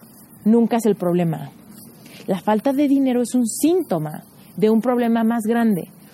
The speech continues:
un problema que está detrás, un problema en tu subconsciente, un problema que refleja tus inseguridades,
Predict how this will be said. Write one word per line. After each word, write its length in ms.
un 120
problema 380
que 100
está 160
detrás, 380
un 160
problema 640
en 120
tu 140
subconsciente, 1000
un 180
problema 640
que 60
refleja 520
tus 280
inseguridades, 880